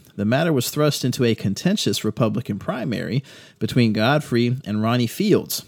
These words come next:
when Kruger's letter became public two weeks before the election. Godfrey reiterated Friday that Kruger did not share information with him two years ago about the S B I investigation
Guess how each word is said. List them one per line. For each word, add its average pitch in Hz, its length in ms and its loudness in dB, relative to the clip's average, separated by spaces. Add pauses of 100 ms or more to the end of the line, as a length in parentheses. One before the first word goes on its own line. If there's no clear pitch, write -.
when 101 180 -2
Kruger's 123 420 0
letter 147 220 4
became 113 380 0
public 123 520 0
two 170 220 0
weeks 120 300 0
before 98 400 -4
the 113 100 0
election. 127 480 -2 (560)
Godfrey 147 400 4
reiterated 123 560 2
Friday 117 640 -2 (120)
that 104 200 -2
Kruger 139 280 4
did 104 200 2
not 127 260 -2
share 131 260 2
information 107 540 0
with 107 140 0
him 107 100 0
two 107 180 -4
years 131 340 4
ago 95 220 0
about 95 280 -2
the 98 100 -4
S 98 160 -2
B 107 140 -4
I 95 100 -4
investigation 95 800 -4